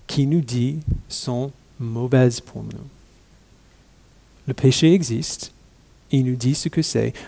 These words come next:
Nous ne pouvons pas remercier Dieu pour le péché. Un exemple hyper concret, tu ne peux pas regarder à la pornographie et remercier Dieu pour l'image qui est sur l'écran. Pourquoi ?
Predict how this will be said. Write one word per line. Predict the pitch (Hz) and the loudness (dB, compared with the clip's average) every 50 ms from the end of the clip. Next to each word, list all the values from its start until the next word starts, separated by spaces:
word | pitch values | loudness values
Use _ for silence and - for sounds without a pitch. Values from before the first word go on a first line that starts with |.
| - - | -6 -4
Nous | 143 127 | -4 -4
ne | 120 | -4
pouvons | 120 - - - 196 202 202 202 180 | -6 -8 -2 0 2 4 4 2 2
pas | - - 147 143 143 143 139 - | 6 6 8 8 8 6 2 -2
remercier | 139 117 143 139 131 131 131 127 - - 143 | -6 -4 -2 0 0 0 0 0 0 -2 -2
Dieu | 127 110 113 113 117 | -4 -4 -6 -6 -6
pour | 120 - - - - 117 113 110 117 - - _ _ _ _ - | -8 -10 -14 -12 -10 -8 -8 -8 -10 -12 -18 _ _ _ _ -8
le | 135 | 0
péché. | - 143 127 - - - - - _ _ _ _ _ _ - _ _ _ _ - - - - | 2 2 2 2 -2 -8 -12 -14 _ _ _ _ _ _ -20 _ _ _ _ -20 -10 -2 2
Un | 131 | 4
exemple | 131 139 123 120 147 147 139 - - - - - - - - - _ - | 4 6 6 8 6 6 6 4 -2 -10 -18 -20 -20 -20 -20 -20 _ 4
hyper | - 175 160 - 170 156 160 - - - - - | 6 8 10 10 10 10 10 6 0 -10 -18 -4
concret, | - 160 147 - - 160 185 233 214 - - - - - - - - _ _ | 0 0 0 4 4 4 4 2 0 -6 -10 -16 -20 -20 -20 -20 -20 _ _
tu | - - 147 | -4 -2 -2
ne | - | -2
peux | - - 208 | 2 4 4
pas | 196 - 208 185 | 8 10 12 12
regarder | 180 170 170 156 156 151 147 143 | 12 12 12 12 12 12 10 10
à | 131 | 8
la | 117 120 | 8 6
pornographie | - 175 185 185 175 165 147 135 131 - - 123 135 147 - - - - _ _ _ _ _ _ _ _ _ - _ - | 4 2 2 2 4 4 4 4 4 4 2 0 -4 -6 -8 -14 -20 -20 _ _ _ _ _ _ _ _ _ -20 _ 0
et | 156 135 | 2 2
remercier | 135 - 170 185 180 170 165 160 - - 156 | 2 2 4 4 6 6 6 6 4 2 2
Dieu | 139 123 147 147 | 2 2 -2 -4
pour | - - - 135 | -4 -6 -4 -2
l'image | 127 139 143 139 135 139 135 - | 0 2 4 4 4 4 2 2
qui | - 135 | -2 -4
est | |
sur | - - 131 117 | -4 -4 -4 -4
l'écran. | 120 - - 107 110 120 - - - - - - _ _ - _ _ _ _ _ _ _ - - _ _ _ _ _ _ _ _ _ _ _ _ _ _ _ _ _ _ _ _ _ _ _ _ _ _ _ - - - - | -4 -4 -6 -8 -10 -12 -16 -20 -20 -20 -20 -20 _ _ -20 _ _ _ _ _ _ _ -20 -20 _ _ _ _ _ _ _ _ _ _ _ _ _ _ _ _ _ _ _ _ _ _ _ _ _ _ _ -20 -20 -10 -4
Pourquoi ? | - 143 - 139 147 233 233 | -4 -2 2 4 4 4 2